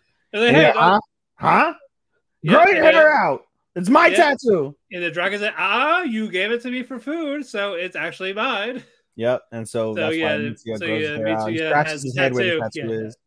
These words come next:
Speaker 1: and that's where he grows his hair.
Speaker 2: And keep in mind, they're, like, thirteen here. Thirteen with a
Speaker 1: That's
Speaker 2: head
Speaker 1: about, yeah.
Speaker 2: tattoo.
Speaker 1: Yeah, uh, I guess it pays to be in a bro-, wor-, brothel. I don't fucking
Speaker 2: No, but how did Mitsuya get it? He wasn't in the whorehouse.
Speaker 1: That's true. I, I have no idea then. <laughs>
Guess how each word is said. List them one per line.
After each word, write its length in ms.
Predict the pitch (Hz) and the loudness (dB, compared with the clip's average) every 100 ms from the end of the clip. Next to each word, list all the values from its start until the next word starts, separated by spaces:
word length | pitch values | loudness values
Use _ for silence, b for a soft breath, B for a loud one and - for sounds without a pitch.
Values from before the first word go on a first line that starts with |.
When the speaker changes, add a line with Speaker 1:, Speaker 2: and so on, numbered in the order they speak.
| _ | _
Speaker 1:
and 80 | 151 | -12
that's 120 | 151 147 | -10 -8
where 100 | 156 | -8
he 60 | |
grows 220 | 143 151 | -8 -10
his 120 | 135 131 | -12 -18
hair. 240 | 127 120 _ _ _ | -16 -18 _ _ _
Speaker 2:
And 80 | 139 | -8
keep 120 | 220 | -6
in 60 | 214 | -2
mind, 220 | 151 123 | -2 -2
they're, 140 | 117 113 | -4 -6
like, 200 | 110 - | -8 -10
thirteen 360 | 101 95 90 | -14 -14 -16
here. 120 | 87 87 _ _ _ | -18 -20 _ _ _
Thirteen 380 | 160 165 160 143 | 0 0 -2 -4
with 100 | 120 | -2
a 20 | |
Speaker 1:
That's 60 | 117 | -4
Speaker 2:
head 100 | 107 | -6
Speaker 1:
about, 140 | 101 98 | -8 -12
yeah. 100 | 98 95 | -14 -18
Speaker 2:
tattoo. 60 | _ _ _ _ | _ _ _ _
Speaker 1:
Yeah, 520 | 226 294 294 220 170 | -8 -6 -6 -8 -10
uh, 300 | 196 214 220 | -10 -8 -8
I 60 | 220 | -8
guess 340 | 196 220 220 | -10 -10 -12
it 240 | _ _ 147 | _ _ -14
pays 280 | 190 196 196 | -12 -12 -12
to 60 | |
be 120 | 190 | -12
in 80 | 180 | -10
a 40 | 165 | -10
bro-, 220 | 180 214 - _ _ - | -12 -12 -16 _ _ -14
wor-, 180 | 175 - | -14 -14
brothel. 420 | 147 170 208 208 | -10 -8 -8 -10
I 140 | 180 180 | -12 -12
don't 120 | 123 | -14
fucking 260 | 127 120 113 _ _ _ | -18 -20 -20 _ _ _
Speaker 2:
No, 140 | 127 | -6
but 120 | 139 131 | -6 -2
how 120 | 147 | -2
did 80 | 165 | 0
Mitsuya 300 | 190 - 151 | -2 -2 -6
get 160 | 107 | -6
it? 120 | 92 - _ _ _ _ _ - | -8 -14 _ _ _ _ _ -4
He 60 | |
wasn't 220 | 143 202 156 | 0 0 0
in 100 | 135 | -6
the 80 | 120 | -6
whorehouse. 480 | 131 123 123 170 _ _ _ | -4 -4 -6 -12 _ _ _
Speaker 1:
That's 260 | 170 170 | -10 -10
true. 280 | - 175 151 | -8 -6 -6
I, 380 | 160 170 170 160 | -6 -8 -6 -4
I 40 | 170 | -6
have 100 | 170 | -6
no 160 | 170 | -6
idea 240 | 170 170 165 | -4 -2 -4
then. 240 | 139 143 | -4 -8
<laughs> 60 | - | -10